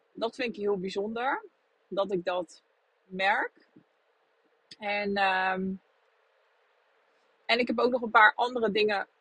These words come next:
opgeschreven, zeg maar, die ik inmiddels, ja, hoe zeg je dat? Die inmiddels een beetje boven zijn komen drijven wat betreft, ehm, dit stuk.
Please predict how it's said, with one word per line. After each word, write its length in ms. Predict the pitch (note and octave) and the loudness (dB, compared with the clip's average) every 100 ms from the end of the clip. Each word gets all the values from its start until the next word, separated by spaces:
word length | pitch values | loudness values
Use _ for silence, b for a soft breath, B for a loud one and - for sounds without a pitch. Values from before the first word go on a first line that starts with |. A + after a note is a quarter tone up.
| _ _ - | _ _ 4
opgeschreven, 760 | B3 - A#3+ - G#3 G3+ G#3 | 4 4 -10 0 2 2 -2
zeg 160 | G#3 G3+ | -6 -2
maar, 280 | G#3 G3 G3 | 2 2 2
die 220 | G#3+ G#3+ | -4 -4
ik 300 | - - _ _ _ _ _ _ _ | -6 -16 _ _ _ _ _ _ _
inmiddels, 1000 | - G#3 A3 G#3+ G#3 F#3+ G3 - - - _ _ _ _ _ _ _ _ _ | -8 0 2 2 2 -2 -4 -8 -14 -16 _ _ _ _ _ _ _ _ _
ja, 180 | F#3+ F3+ | -6 -4
hoe 100 | F3 | -4
zeg 200 | G3 F#3 | -8 -8
je 60 | F#3+ | -4
dat? 340 | G#3 A#3+ - _ _ _ _ B B _ _ - _ _ | -6 -6 -20 _ _ _ _ B B _ _ -20 _ _
Die 220 | - G#3+ A3 | -6 -2 0
inmiddels 340 | A#3+ C4 B3+ | 4 4 4
een 80 | B3 | 6
beetje 260 | A#3+ A#3+ | 4 4
boven 320 | F#3+ A3+ B3+ - | 6 8 8 6
zijn 220 | A3 G3+ | 0 2
komen 300 | G#3+ G#3 G3+ | 0 0 -2
drijven 580 | F#3+ F#3+ G3+ - F#3+ F3+ | 2 4 4 0 -2 0
wat 160 | F#3+ | -2
betreft, 560 | F#3+ - F3+ F3 - - | -4 -6 -6 -6 -8 -4
ehm, 400 | E3+ E3 E3 E3+ E3+ - _ _ _ _ _ _ _ _ _ | 0 2 0 -4 -10 -14 _ _ _ _ _ _ _ _ _
dit 280 | F3+ G#3 - | 2 2 2
stuk. 560 | - - E3+ - - | -4 2 2 0 -14